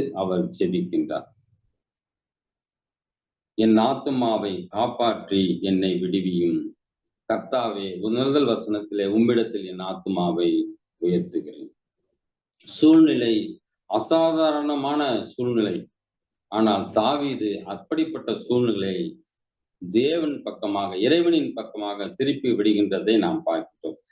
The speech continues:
நாம் அறிந்திருக்கிறபடி, யாத்ராகம், யாத்ராகமம் பதினான்காம்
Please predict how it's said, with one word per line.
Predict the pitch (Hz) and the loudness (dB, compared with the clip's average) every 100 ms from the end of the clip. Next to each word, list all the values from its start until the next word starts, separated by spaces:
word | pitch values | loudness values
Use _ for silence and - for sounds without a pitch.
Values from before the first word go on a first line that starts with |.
| - | -2
நாம் | 123 135 127 120 - - - | 0 2 0 -4 -8 -12 0
அறிந்திருக்கிறபடி, | 131 151 147 131 127 127 180 | 2 4 2 0 -4 -2 0
யாத்ராகம், | 139 147 - 143 127 123 113 101 - _ _ _ _ - | 0 -2 -4 -4 -2 -2 -4 -4 -8 _ _ _ _ -6
யாத்ராகமம் | 113 123 - 139 135 127 123 110 | -2 -2 -2 0 0 0 -2 -2
பதினான்காம் | 113 117 139 135 127 113 101 | -2 -4 -2 -2 0 0 0